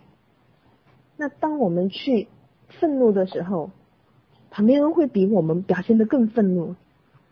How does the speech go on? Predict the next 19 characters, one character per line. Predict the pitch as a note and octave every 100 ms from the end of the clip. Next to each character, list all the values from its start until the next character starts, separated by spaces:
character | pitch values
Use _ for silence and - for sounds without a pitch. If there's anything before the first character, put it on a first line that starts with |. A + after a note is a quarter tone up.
| _
好 | _ - F3
吧， | F3
那 | E3+ F#3
我 | F3+
也 | D#3+
不 | D#3+ E3
能 | D#3
生 | D#3+ D#3+ D#3+
气。 | - E3+ - _ _ _ _ _ _ _ _ _ _ _
渐 | - D4+
渐 | C#4+ D4 C4+
的， | A3+ G3 - -
我 | G3
们 | G3+
会 | A3 B3
对 | B3+ A#3+
自 | - B3+
己 | G3
的 | F3 F#3+ F#3+